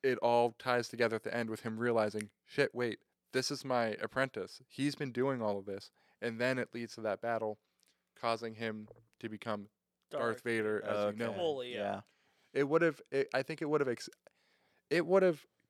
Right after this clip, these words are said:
Speaker 1: cut out all the fat that was in the movies, and, like, made it a lot quicker, a lot faster movies, um,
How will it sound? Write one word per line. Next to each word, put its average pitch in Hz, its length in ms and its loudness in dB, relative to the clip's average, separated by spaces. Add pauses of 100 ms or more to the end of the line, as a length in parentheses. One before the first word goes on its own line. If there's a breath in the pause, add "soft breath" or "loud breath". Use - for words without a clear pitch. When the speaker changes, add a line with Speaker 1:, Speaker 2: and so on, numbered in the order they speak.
Speaker 1:
cut 143 200 2
out 143 180 8
all 123 120 8
the 117 80 -2
fat 117 420 0
that 110 140 -4
was 107 160 -2
in 104 260 -6 (680)
the 117 80 -4
movies, 104 540 -4 (920)
and, 104 440 -2 (280)
like, 104 220 -6 (120)
made 117 260 0
it 113 40 4
a 110 40 4
lot 110 240 4 (100)
quicker, 139 440 -2
a 117 60 -4
lot 113 240 -2 (680)
faster 135 360 0
movies, 127 460 -2 (500 soft breath)
um, 107 400 -4